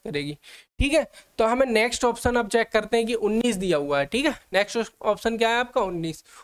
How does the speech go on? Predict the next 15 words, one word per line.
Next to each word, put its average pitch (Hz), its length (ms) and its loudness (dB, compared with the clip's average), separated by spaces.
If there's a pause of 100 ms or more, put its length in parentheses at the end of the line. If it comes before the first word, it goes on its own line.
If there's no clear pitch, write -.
(120)
उन्नीस 247 380 0
से 269 80 0
काट 233 260 0
के 247 80 2
देखते 226 340 0
हैं, 220 100 0
क्योंकि 226 220 0
उन्नीस 220 320 0
का 240 120 0
कोई 226 160 2
फैक्टर 226 320 0
हम 240 140 -2
कर 202 140 0
नहीं 151 160 -2
सकते। 156 360 -10